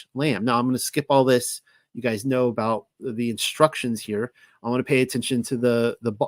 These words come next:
uh, the last line. This is Exodus twelve. "And the sons of Yasharel walked in fashion like that which Yahuwah had appointed until out, uh, until Mashaha and Aaron. In that manner they worked." So if,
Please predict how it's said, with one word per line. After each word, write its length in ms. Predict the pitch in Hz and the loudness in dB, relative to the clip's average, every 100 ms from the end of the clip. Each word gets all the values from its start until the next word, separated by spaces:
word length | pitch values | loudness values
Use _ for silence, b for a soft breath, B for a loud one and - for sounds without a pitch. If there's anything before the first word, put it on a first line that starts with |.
| - | 0
uh, 160 | 120 | 0
the 120 | 110 117 | 0 4
last 340 | 123 135 - | 4 4 2
line. 360 | 120 110 123 156 _ _ _ _ _ _ _ _ - | -2 0 -2 -4 _ _ _ _ _ _ _ _ -8
This 160 | 127 120 | -4 -2
is 140 | 113 | 2
Exodus 360 | 117 - 113 104 | 2 2 -2 -4
twelve. 440 | - 110 139 175 - B B B | -6 -2 -2 -2 -10 B B B
"And 100 | 123 | 0
the 60 | |
sons 220 | 123 147 | 4 6
of 60 | 135 | 6
Yasharel 500 | 127 131 - 151 135 | 6 6 4 4 4
walked 320 | 110 123 147 | 6 4 4
in 100 | 120 | -4
fashion 480 | - 120 123 - 156 | 2 2 2 0 0
like 180 | 117 113 | -2 0
that 260 | 117 147 117 | 0 0 0
which 200 | 117 - - | -6 -8 -18
Yahuwah 640 | 110 123 147 131 127 139 | -6 -4 0 4 4 2
had 160 | 127 107 | 0 -2
appointed 480 | 110 - 123 135 135 | -4 -4 -4 -2 -2
until 320 | 117 - 110 - | -2 -2 -4 0
out, 260 | 117 - - - | -2 -2 -10 -8
uh, 180 | 104 104 | -6 -6
until 240 | 113 127 | -6 -4
Mashaha 380 | 110 113 107 107 | -4 -4 -2 -2
and 140 | 120 104 | -4 -4
Aaron. 300 | 107 123 139 _ _ _ - | -2 -2 -6 _ _ _ 2
In 240 | 143 139 | 4 6
that 260 | 127 135 131 | 6 4 4
manner 280 | 117 117 | -2 0
they 120 | 117 131 | 2 2
worked." 360 | 180 - - - _ B B B | 4 2 -2 -20 _ B B B
So 420 | - 170 160 147 - - _ _ _ _ _ _ _ _ _ _ - | 6 10 12 10 6 -20 _ _ _ _ _ _ _ _ _ _ 4
if, 160 | 156 | 4